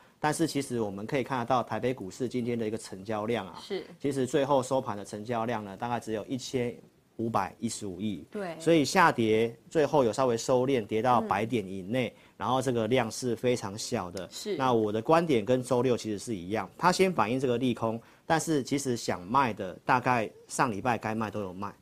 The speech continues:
Speaker 1: 都有卖的一个现象。
Speaker 2: 是。
Speaker 1: 所以这是我认为是这个状况哈。那我们回到看这个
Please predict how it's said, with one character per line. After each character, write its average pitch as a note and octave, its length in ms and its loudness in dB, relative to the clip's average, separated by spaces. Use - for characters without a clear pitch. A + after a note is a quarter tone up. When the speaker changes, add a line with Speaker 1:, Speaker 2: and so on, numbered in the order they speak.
Speaker 1:
都 C3+ 100 4
有 A2 120 4
卖 A2 160 2
的 G2+ 60 -6
一 - 20 -8
个 G2 80 -6
现 G2 180 -4
象。 F2+ 220 -12
Speaker 2:
是。 - 200 0
Speaker 1:
所 F#3+ 140 2
以 E3 60 6
这 F#3+ 140 4
是 F#3 140 2
我 B2+ 160 6
认 D#3 80 6
为 B2+ 100 2
是 C3 120 -2
这 C3+ 80 0
个 A#2+ 80 2
状 A2+ 220 0
况 G2+ 240 -2
哈。 E2+ 140 -10
那 D3 140 2
我 B2+ 100 6
们 A2 120 0
回 A2+ 180 -2
到 B2+ 200 6
看 A#2+ 300 0
这 A#2 200 0
个 G#2 340 -4